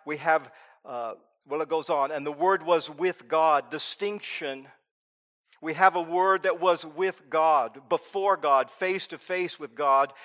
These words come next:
And then we have identity. The Word was God. What distinguishes each of the persons in the Trinity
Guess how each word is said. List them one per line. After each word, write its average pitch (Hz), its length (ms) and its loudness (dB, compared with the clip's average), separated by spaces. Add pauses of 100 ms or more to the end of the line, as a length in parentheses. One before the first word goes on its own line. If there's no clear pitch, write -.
(200)
And 156 120 -4
then 185 200 0
we 180 140 -4
have 165 360 4 (180)
identity. 156 680 0
The 139 120 -10
Word 170 520 -2 (280)
was 165 580 2 (260)
God. 107 480 -10 (1300)
What 214 160 0
distinguishes 233 880 -6
each 214 260 -10
of 165 120 -14
the 165 80 -8
persons 185 580 -6
in 156 100 -14
the 139 80 -10
Trinity 160 640 -10